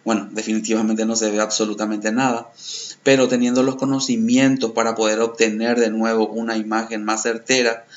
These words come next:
podemos ya obtener otra del mismo paciente en donde ya sí podemos visualizar microcalcificaciones.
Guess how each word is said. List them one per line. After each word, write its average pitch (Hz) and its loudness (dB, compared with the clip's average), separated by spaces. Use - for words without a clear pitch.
podemos 113 2
ya 107 2
obtener 110 -2
otra 123 -2
del 107 -4
mismo 113 -4
paciente 135 0
en 127 4
donde 123 4
ya 117 2
sí 110 0
podemos 110 0
visualizar 110 -2
microcalcificaciones. 104 -6